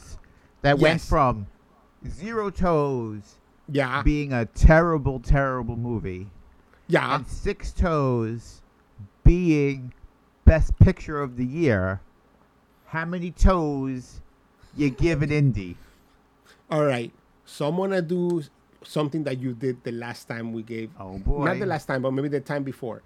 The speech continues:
Speaker 2: I'm gonna give this movie, and no, the last time you did this for Fast X, so I'm gonna do it now.
Speaker 1: Do it.
Speaker 2: I'm gonna give
Speaker 1: Steal
Speaker 2: you
Speaker 1: my
Speaker 2: my
Speaker 1: idea.
Speaker 2: em-,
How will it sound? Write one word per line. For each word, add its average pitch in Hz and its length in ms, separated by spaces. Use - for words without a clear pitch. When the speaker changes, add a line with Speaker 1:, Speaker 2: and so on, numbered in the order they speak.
Speaker 2:
I'm 151 160
gonna 190 200
give 165 220
this 156 220
movie, 139 580
and 135 200
no, 190 260
the 151 80
last 185 200
time 135 180
you 127 80
did 143 160
this 143 120
for 135 120
Fast 127 300
X, 110 180
so - 140
I'm 123 100
gonna 127 160
do 123 180
it 123 80
now. 113 80
Speaker 1:
Do 226 120
it. - 120
Speaker 2:
I'm 143 160
gonna 190 200
give 170 260
Speaker 1:
Steal 185 140
Speaker 2:
you 165 60
Speaker 1:
my 190 160
Speaker 2:
my 190 80
Speaker 1:
idea. 127 340
Speaker 2:
em-, 82 60